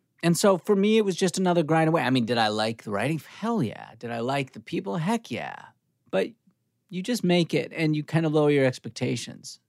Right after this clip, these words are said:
for the outcome because you can't get married to, like, you know, when you first get into the industry, you might think, like,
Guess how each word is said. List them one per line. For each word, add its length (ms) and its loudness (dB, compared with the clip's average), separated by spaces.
for 220 -2
the 160 -8
outcome 440 -6
because 640 -4
you 80 -20
can't 240 -4
get 120 -10
married 420 0
to, 120 -4
like, 440 -8
you 100 8
know, 80 6
when 140 6
you 60 4
first 240 2
get 80 4
into 120 6
the 160 4
industry, 340 2
you 120 4
might 240 0
think, 240 -4
like, 200 -6